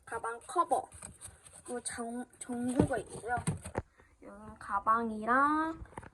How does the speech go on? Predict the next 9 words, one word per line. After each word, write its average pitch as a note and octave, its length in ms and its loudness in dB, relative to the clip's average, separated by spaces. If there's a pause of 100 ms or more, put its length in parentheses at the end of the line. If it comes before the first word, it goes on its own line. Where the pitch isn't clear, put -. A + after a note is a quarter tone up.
(160)
그리고 A#3+ 380 -8
뒤에는 A#3 540 0
미니백, B3 1120 0
그리고 B3 420 -4 (480)
요거는 D4+ 580 8
리빙에서 B3 580 0
받은 A#3 680 0 (440)
미용 A#3+ 420 2
티슈예요. E4+ 760 4